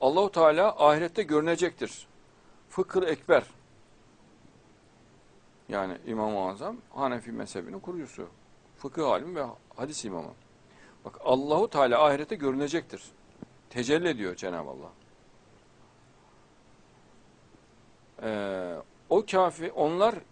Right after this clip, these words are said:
kafirler o gün, şeytandan Allah'a sığınırım, Rablerini cemal sıfatıyla görmekten mahrumdur. Mutafifin suresi on beş. İmam Şafii, İmam Malik Hazretleri gibi mezhep sahibi büyük alimler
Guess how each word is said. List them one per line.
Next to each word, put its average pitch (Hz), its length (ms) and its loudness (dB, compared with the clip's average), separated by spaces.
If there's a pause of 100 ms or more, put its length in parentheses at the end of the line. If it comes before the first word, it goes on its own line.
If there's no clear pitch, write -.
kafirler 170 580 2
o 196 140 8
gün, 147 260 -2
şeytandan 139 460 -2
Allah'a 123 300 2
sığınırım, 135 360 -6
Rablerini 151 580 2 (520)
cemal 165 360 4
sıfatıyla 147 560 -2
görmekten 170 480 2
mahrumdur. 156 600 2 (540)
Mutafifin 165 840 -2
suresi 143 520 -2
on 160 320 2
beş. - 340 -6 (1500)
İmam 196 280 2
Şafii, 165 440 0
İmam 170 260 0
Malik 170 380 4
Hazretleri 160 440 -2
gibi 143 160 -6
mezhep 131 380 -2
sahibi 143 320 2
büyük 180 200 -2
alimler 135 400 4